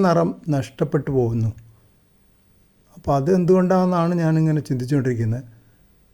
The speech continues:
ഇതിനു മുമ്പ് മഗ്നീഷ്യം സൾഫേറ്റ്, എപ്സം സോൾട്ടൊക്കെ ഇട്ട് കൊടുത്തതാണ്. പിന്നെ ചാണകപ്പൊടി, വേപ്പിൻ പിണ്ണാക്ക്, എല്ലാതരം വളങ്ങളും കൊടുക്കുന്നുണ്ട്. ക്ലോറോസിസ് ആണോ അല്ലേ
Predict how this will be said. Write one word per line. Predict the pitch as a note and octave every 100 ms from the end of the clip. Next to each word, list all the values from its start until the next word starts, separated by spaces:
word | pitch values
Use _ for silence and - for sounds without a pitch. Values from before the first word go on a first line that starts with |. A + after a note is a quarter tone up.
| _ _ D#3
ഇതിനു | F#3+ A3
മുമ്പ് | A3 A#3 A#3 F#3
മഗ്നീഷ്യം | D#3 D3+ F3+ G3 G#3+
സൾഫേറ്റ്, | G3+ G#3 G3+ F#3+
എപ്സം | F#3+ F#3+ F#3
സോൾട്ടൊക്കെ | G3 G3 G3+ F#3+
ഇട്ട് | F#3+
കൊടുത്തതാണ്. | F#3 D#3 F3+ D#3+ C#3+ G#3+ A#3+ -
പിന്നെ | A#2 A#2+ C#3 -
ചാണകപ്പൊടി, | D#3 D#3+ E3+ D#3+ E3 E3 F3+ - _ _ _ _ _ _
വേപ്പിൻ | D#3 D3 C#3 D3+
പിണ്ണാക്ക്, | D3 D#3 D#3 D#3 D#3
എല്ലാതരം | C3+ D3 E3 E3+ F3+
വളങ്ങളും | E3+ E3 F3 G3 E3+
കൊടുക്കുന്നുണ്ട്. | D3 C#3 G3+ E3+ B2 D#3+ - _ _ _ _ _ _ _ _ _ _ _ _ _ _ _ -
ക്ലോറോസിസ് | D3+ C3 D3 E3 F3 F#3+ F#3 F3 C3+
ആണോ | D#3 F3 G3
അല്ലേ | G3